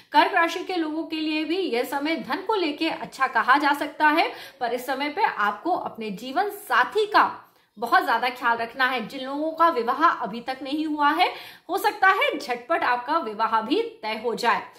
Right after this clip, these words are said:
यानी अचानक all of sudden आपके जीवन में विवाह के चांसेस बनते दिखाई दे रहे हैं। यदि आपके जीवन साथी के स्वास्थ्य में कोई परेशानी आपको दिखाई देती है, तो आपको कच्चे दूध से सोमवार के दिन शिवलिंग का अभिषेक करना है, इससे आपको राहत जरूर दिखाई देगी।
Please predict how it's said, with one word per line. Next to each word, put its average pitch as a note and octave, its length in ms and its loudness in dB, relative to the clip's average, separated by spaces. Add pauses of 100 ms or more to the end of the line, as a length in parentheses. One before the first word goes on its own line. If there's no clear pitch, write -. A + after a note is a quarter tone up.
(220)
यानी C#4 200 4
अचानक C#4 800 0
all B3 100 0
of F4+ 80 -2
sudden D#4+ 480 0
आपके A3+ 300 0
जीवन C#4 360 -6
में F4 140 -2
विवाह A3+ 320 0
के B3 160 -4
चांसेस A#3+ 400 -4
बनते C#4 300 -6
दिखाई B3+ 360 0
दे B3+ 160 0
रहे C4 120 0
हैं। D4 340 0 (300)
यदि C#4 200 2
आपके A#3+ 360 2
जीवन F4 340 0
साथी D4+ 340 0
के D4+ 180 -4
स्वास्थ्य D4 420 0
में G#3+ 320 -8
कोई F#4 140 -4
परेशानी A3+ 480 -6
आपको G#3+ 280 -4
दिखाई A3+ 380 -2
देती D#4 280 0
है, F#4 160 2 (300)
तो C4+ 60 -8
आपको D4 600 2
कच्चे D#4 500 -6
दूध D4 280 -6
से F#4+ 180 -6
सोमवार B3 520 2
के E4+ 160 -4
दिन E4+ 180 -2 (380)
शिवलिंग D#4+ 360 -4
का G4+ 180 4
अभिषेक B3+ 600 -4
करना D4 320 -2
है, F4+ 320 -4
इससे G#3 260 -6
आपको A3+ 460 0
राहत G#3+ 440 0
जरूर A3+ 420 -4
दिखाई G#3 360 -4
देगी। G#3+ 500 -6